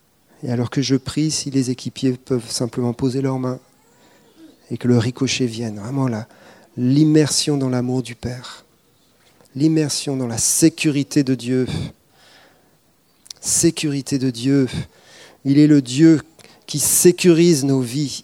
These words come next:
Il ne t'a pas abandonné. Il ne t'a pas abandonné.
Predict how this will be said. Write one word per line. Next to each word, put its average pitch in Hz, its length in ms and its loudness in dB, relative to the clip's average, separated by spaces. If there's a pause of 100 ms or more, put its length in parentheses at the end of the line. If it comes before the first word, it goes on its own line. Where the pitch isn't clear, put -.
(140)
Il 170 240 4
ne 151 100 6
t'a 143 240 -4
pas 160 380 -2 (100)
abandonné. 143 960 2 (380)
Il 180 200 4
ne 156 100 0
t'a 139 200 -6
pas 139 300 -4
abandonné. 127 840 -6